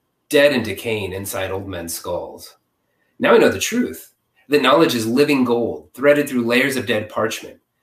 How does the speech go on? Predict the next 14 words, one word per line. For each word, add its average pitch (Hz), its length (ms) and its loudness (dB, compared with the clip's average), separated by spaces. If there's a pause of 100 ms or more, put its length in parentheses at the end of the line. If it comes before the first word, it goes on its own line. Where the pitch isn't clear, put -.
(160)
just 156 200 -4
waiting 123 340 2
to 104 60 -4
be 90 140 -8
mined. 87 560 -10 (680)
But 147 120 2
while 196 180 4
the 131 140 2
world 165 260 4
may 147 120 2
be 139 120 -4
driven 123 300 -2
by 160 100 0
knowledge, 180 480 -4